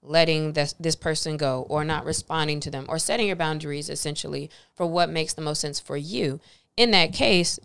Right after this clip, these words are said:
a person is either going to stay where they are, which is fine. Why would you want to be, like, reversed back into a, an unhealthy space just to keep a relationship? Um,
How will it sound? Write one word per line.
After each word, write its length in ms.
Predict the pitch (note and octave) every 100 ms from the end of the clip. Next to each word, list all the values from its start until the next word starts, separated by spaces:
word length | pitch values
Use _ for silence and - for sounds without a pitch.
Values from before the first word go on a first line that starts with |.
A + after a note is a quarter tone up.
| _
a 60 | -
person 460 | - - A3+ G3 F3
is 180 | D#3+ -
either 460 | G3 F#3 F3 - - _ _
going 360 | - F3 G3+ G3
to 200 | - F3
stay 220 | - E3
where 140 | E3+ D#3
they 120 | C#3+
are, 460 | - A3+ F3+ G3 - _ _
which 220 | F#3+ F#3+
is 120 | G#3
fine. 380 | - - F3+ D#3
Why 140 | E3+ G3
would 220 | G3+ G3
you 200 | G3 F#3
want 500 | C#3 C#3+ F3+ G3+ -
to 380 | - F3 D#3+ - - _ _ _ _ _ _
be, 260 | E3 F#3+ F3
like, 220 | D3 C#3
reversed 420 | C#3+ C3 E3 E3
back 220 | D#3+ D#3+ -
into 320 | E3 E3+ D3
a, 120 | C#3
an 120 | D3 D3
unhealthy 460 | D3+ E3 D3+ C#3
space 340 | - F3+ D3+ C#3+
just 300 | C3+ D#3+ D3+
to 60 |
keep 240 | - F3+ D3
a 40 |
relationship? 640 | C3+ C#3+ - D3+ - - _ _ _ _ _ -
Um, 540 | D#3+ D3 C#3 C3 -